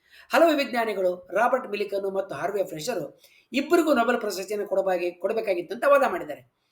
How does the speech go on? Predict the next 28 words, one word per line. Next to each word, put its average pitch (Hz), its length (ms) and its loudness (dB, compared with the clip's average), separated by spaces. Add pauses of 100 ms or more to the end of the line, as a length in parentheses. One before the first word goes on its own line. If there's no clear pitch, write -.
(360)
ಇಂದಿನ 262 240 4 (100)
ಭೌತ 262 240 6
ವಿಜ್ಞಾನದ 220 460 0
ಇತಿಹಾಸಕಾರರು 185 960 0
ಮತ್ತು 233 160 -4
ಅಮೆರಿಕನ್ 233 480 2
ಫಿಸಿಕಲ್ 190 320 -6
ಸೊಸೈಟಿ, 165 680 -2 (160)
ಅಂದ್ರೆ 180 180 -4
ಎ 190 160 -2
ಪಿ 151 100 -10
ಎಸ್ 165 440 -6 (380)
ದಾಖಲೆಗಳು 185 720 -4 (200)
ಆಯಿಲ್ 269 280 4
ಡ್ರಾಪ್ 247 400 4
ಎಕ್ಸ್‌ಪರಿಮೆಂಟ್‌ನ, 185 680 -2 (560)
ಅಂದ್ರೆ 180 180 0
ಆಯಿಲ್, 208 600 2 (240)
ಎಣ್ಣೆ 226 420 4 (420)
ಹನಿಯ 208 280 2 (640)
ಪರೀಕ್ಷೆಯ 220 460 2 (680)
ವಿಧಾನವನ್ನ 190 480 0 (400)
ಮಿಲಿಕನ್ 254 400 2
ಫ್ಲೆಷರ್ 202 340 -2
ಎಕ್ಸ್‌ಪರಿಮೆಂಟ್ 180 480 -4
ಅಂತ - 120 -8
ಕರಿತಾ 180 480 -4
ಇದ್ದಾವೆ. 131 400 -10